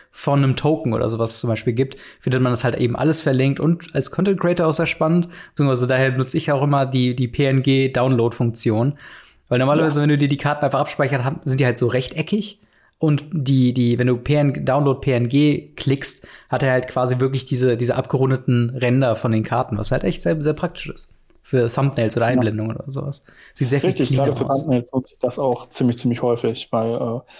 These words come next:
Speaker 2: ohne das müsstest du die ganze Zeit hingehen, müsstest du anfangen, dieses Dinger da rauszu-, nee, nee.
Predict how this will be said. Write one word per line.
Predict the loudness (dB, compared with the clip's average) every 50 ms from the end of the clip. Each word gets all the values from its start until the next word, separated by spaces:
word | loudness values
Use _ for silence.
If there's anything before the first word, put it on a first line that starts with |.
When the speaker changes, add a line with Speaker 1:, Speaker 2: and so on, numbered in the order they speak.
| -20 -20 -20 -12 -4
Speaker 2:
ohne | -2 0 2 2 2
das | 2 0 0 0 0
müsstest | 0 0 0 0 -2
du | 0
die | 2 2
ganze | 2 2 0 0
Zeit | 0 0
hingehen, | 2 2 4 4 4 4
müsstest | 2 2 0 -2
du | 0
anfangen, | 0 0 0 0 0 0
dieses | 0 0 -2 -4 -2
Dinger | 0 0 2 2 2 2
da | 2 2 0 0
rauszu-, | 0 0 -2 -2 -2 -6 -10 -8 -8 -8 -6
nee, | -4 -4 -4 -4 -6 -8 -8 -8 -8 -8 -8
nee. | -10 -12 -10 -10 -10 -10 -10